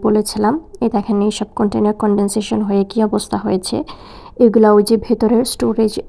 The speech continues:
রুম, ওই, ওইটার ভেতরে এই সব জিনিসপত্র ছিল। তো ড্যাম্প যে ছিল, আম, এই সবের জন্য কাজ শুরু করেছে তারা ঘরের ভেতরে।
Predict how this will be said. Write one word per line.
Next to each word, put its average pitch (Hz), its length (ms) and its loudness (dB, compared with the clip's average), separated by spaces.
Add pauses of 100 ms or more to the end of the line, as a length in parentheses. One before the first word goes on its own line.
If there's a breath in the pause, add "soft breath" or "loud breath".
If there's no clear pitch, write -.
রুম, 208 340 0
ওই, 214 240 -2 (260)
ওইটার 208 360 2
ভেতরে 202 380 -2
এই 196 100 2
সব 196 240 -6
জিনিসপত্র 190 600 -4
ছিল। 202 400 0 (840 loud breath)
তো 220 140 6
ড্যাম্প 220 320 2 (300)
যে 247 160 2
ছিল, 220 320 2 (160)
আম, 202 1000 4
এই 214 140 4
সবের 208 280 0
জন্য 208 260 0
কাজ 190 280 -2 (480)
শুরু 220 320 4
করেছে 202 460 2
তারা 196 280 -2
ঘরের 208 320 -2
ভেতরে। 196 500 0